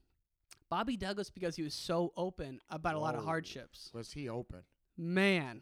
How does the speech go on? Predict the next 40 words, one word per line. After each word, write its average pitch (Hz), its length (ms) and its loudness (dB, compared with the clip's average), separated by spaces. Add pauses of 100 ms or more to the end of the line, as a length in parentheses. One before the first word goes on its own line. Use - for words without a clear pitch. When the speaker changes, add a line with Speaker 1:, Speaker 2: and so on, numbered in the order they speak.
(100)
Speaker 2:
Yeah. 160 200 -6 (420)
Speaker 1:
that 180 160 4
was 175 160 -4
cool. 139 380 -6 (100)
Um, 151 540 -2 (1040)
God, 185 180 -4
it's 165 80 -4
just, - 320 -8
and 175 160 -2
then 170 300 -4 (160)
Nate 190 260 0
Carr 214 240 4
hasn't 180 240 0
been 170 100 4
released 165 320 2
yet, 160 100 0
but 143 120 0
Nate 160 180 -4
Carr 170 140 2
Senior, 165 640 -2
that 165 120 0
was 170 120 -4
a 175 60 -4
great 170 260 -4
one. 196 420 -8 (160)
Speaker 2:
Okay. 110 380 -12
Speaker 1:
He 175 240 -4
had 170 180 -2
thirteen 170 420 -2
brothers, 165 580 -8 (460)
or 180 80 -2
thirteen 196 300 -2
brothers 180 200 0
and 151 100 -6
sisters, 165 360 -6
like, 143 140 -8
five 156 320 -2
were 160 80 -4
All-Americans, 160 800 -4
and 135 240 -6